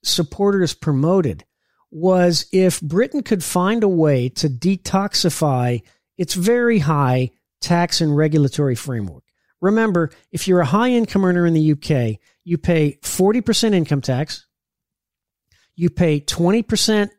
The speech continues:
value added tax, you pay your property tax and your national insurance, your N I H tax. So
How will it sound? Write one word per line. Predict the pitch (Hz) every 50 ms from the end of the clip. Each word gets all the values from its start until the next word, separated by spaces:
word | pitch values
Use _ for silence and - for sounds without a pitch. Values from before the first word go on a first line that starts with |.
| _ _ -
value | 175 151 175 175 180 185 185 170 156
added | 143 135 127 123 117
tax, | - - 123 120 135 156 - - - - _ _ _ _ _ _ -
you | 185 175
pay | - - 190
your | 196 196 202
property | 196 - - 185 180 180 175 - 185 185 180
tax | - - - 175 165 165 165 170 - - - - - _ - _ _ _ _ _ -
and | 170 170 180 185
your | 180 180 180 180 170 - _ _ _ _ -
national | 175 170 175 185 - - 196 190 185 185
insurance, | 180 170 - - 180 175 175 175 170 - -
your | 175 170 175
N | 180 175
I | 180 180 180
H | 170 170 170 170 160 - - -
tax. | - - 165 151 147 147 139 - - - - - _ _ _ _ _ _ _ _ _ -
So | - - - 202 208 196 190 185 180 - -